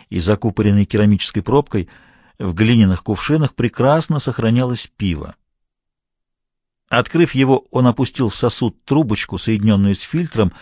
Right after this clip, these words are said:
предохранявшим от случайных примесей,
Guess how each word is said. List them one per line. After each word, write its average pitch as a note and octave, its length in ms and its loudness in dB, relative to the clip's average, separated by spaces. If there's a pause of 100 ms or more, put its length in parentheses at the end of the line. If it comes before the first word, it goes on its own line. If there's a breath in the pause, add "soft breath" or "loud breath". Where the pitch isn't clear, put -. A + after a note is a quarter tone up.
(600 soft breath)
предохранявшим G#2 680 0
от G2+ 80 -2
случайных G2 480 -4
примесей, D#3 460 -4